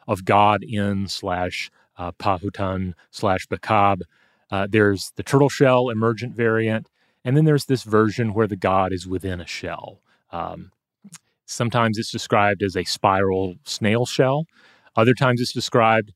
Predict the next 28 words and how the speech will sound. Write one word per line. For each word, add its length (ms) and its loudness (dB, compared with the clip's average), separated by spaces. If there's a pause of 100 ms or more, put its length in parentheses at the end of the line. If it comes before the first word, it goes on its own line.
(140)
as 120 -4
a 40 2
conch 380 0
shell. 440 -12 (240)
Uh, 260 -6
a 80 -10
conch, 360 4 (100)
we'll 140 -8
remind 320 -4
you, 120 -2
is 120 -4
a 40 -6
variety 460 0
of 80 -6
sea 220 -6
snail 360 -4
known 240 -2
for 160 -8
its 120 -12
shell 420 4
as 160 -12
well 240 -6
as 100 -12
sometimes 360 -12
for 180 -14
its 180 -16
meat. 460 -12
Um, 360 -14